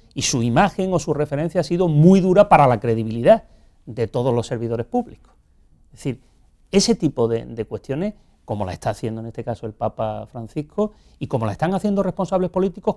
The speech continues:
que han visto que nos estamos cargando la credibilidad del sistema y que esto solamente se frena diciendo, "Ni una más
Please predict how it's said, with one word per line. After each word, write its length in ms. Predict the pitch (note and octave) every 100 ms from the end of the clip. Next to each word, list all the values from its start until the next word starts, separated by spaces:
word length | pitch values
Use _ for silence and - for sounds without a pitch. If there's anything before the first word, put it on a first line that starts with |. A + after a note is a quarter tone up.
| -
que 100 | C3+
han 160 | D3 E3
visto 380 | E3+ - B2 - - _ _
que 120 | A#2
nos 160 | A2+ G2+
estamos 320 | A2 D#3 E3+
cargando 360 | F#3 F3+ G3 D#3
la 160 | B2+
credibilidad 720 | - B2 A2+ A2 G#2 G#2+ C#3+ F3
del 140 | F#3
sistema 500 | G3 - G3 G3 A3+ - -
y 120 | A#2
que 120 | -
esto 200 | A2+ F3
solamente 540 | D3+ D3+ E3 F3 E3+ E3
se 100 | E3+
frena 340 | C#3 G3 A#3 _ _
diciendo, 460 | C3 A#2 C3+ B2+ -
"Ni 160 | C3 C#3+
una 160 | D#3+ F#3
más 380 | A3+ E3+ -